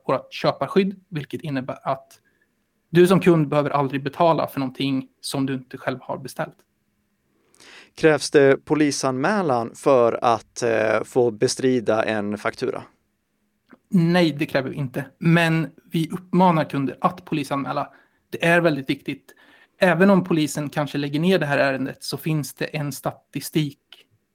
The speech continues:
Speaker 1: eh, betydelse av det här där, eh, vi behöver veta hur många bedrägerier och hur många bedrägeriförsök som sker i samhället varje år för att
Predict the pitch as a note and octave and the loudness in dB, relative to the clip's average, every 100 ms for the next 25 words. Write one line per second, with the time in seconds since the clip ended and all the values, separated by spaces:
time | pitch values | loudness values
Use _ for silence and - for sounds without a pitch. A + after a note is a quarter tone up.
0 | _ _ D3+ C#3+ C#3 C#3 C#3 - _ _ | _ _ -8 -6 -6 -6 -6 -8 _ _
1 | _ _ D3+ D3 G#3 F#3 C#3 - C#3+ C#3 | _ _ -8 2 6 6 4 0 0 0
2 | C#3 C#3 - D3+ D#3 C#3+ C#3+ - _ _ | -2 -6 -6 -6 0 0 0 -8 _ _
3 | _ _ _ _ _ D3+ C3+ C3 - _ | _ _ _ _ _ -8 -8 -10 -14 _
4 | - D#3 E3+ D#3+ D3+ D3 D3 B2+ F3 D#3+ | -2 2 4 4 4 2 2 2 0 2
5 | D3+ C#3+ C3+ C3 C#3 C#3+ C#3 D#3+ F#3+ - | 0 0 -2 -4 -4 -4 -2 0 4 2
6 | D3+ - C#3+ C3+ C3 C3+ C3+ C#3+ C#3 - | 2 -4 -4 -4 -4 -6 -6 -6 -6 -8
7 | - F3 D3+ - C3+ B2+ - - E3+ F3+ | -2 0 0 -4 -4 -4 -8 -2 0 0
8 | C3 C3 - D3+ C3+ C3+ B2+ - B2 A#2 | -2 -4 -6 -6 -4 -4 -8 -6 -8 -8